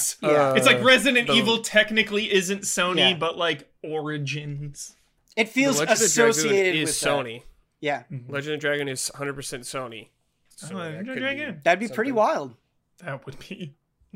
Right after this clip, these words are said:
Speaker 2: Okay, Legend of Dragoon. There it
Speaker 3: That'd get a lot
Speaker 2: is.
Speaker 3: of people pumped.
Speaker 1: Yeah. It'd be just so unexpected, I think. Yeah.
Speaker 2: Boom.
Speaker 3: Yeah.
Speaker 1: Um,
Speaker 2: I could see for, like, um,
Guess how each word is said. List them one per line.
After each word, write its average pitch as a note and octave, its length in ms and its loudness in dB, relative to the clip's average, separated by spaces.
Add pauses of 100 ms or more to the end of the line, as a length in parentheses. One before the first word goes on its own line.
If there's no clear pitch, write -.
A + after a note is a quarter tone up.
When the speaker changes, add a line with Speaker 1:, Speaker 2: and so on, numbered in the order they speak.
Speaker 2:
Okay, G3 380 -8
Legend F3 300 -10
of G#3+ 80 -12
Dragoon. F#3+ 540 -8 (1800)
There B2+ 140 -14
it - 20 -12
Speaker 3:
That'd D3+ 180 2
get D#3+ 120 2
a - 20 2
lot D3 100 2
Speaker 2:
is. C3 60 -4
Speaker 3:
of - 40 -10
people B2+ 160 -8
pumped. - 460 -10 (400)
Speaker 1:
Yeah. B2+ 200 -8 (880)
It'd G#3 120 2
be A#3 140 2
just G3 220 0
so F3+ 180 4
unexpected, C3+ 500 -4
I A2+ 100 -12
think. - 280 -20
Yeah. C3 220 -18 (500)
Speaker 2:
Boom. C3+ 140 -8
Speaker 3:
Yeah. A#2+ 180 -6 (1500)
Speaker 1:
Um, D#3 600 2 (2500)
Speaker 2:
I G#3+ 100 6
could A#3+ 220 0
see C#4+ 200 -2
for, D4 200 0
like, C4 240 4
um, A3+ 1040 2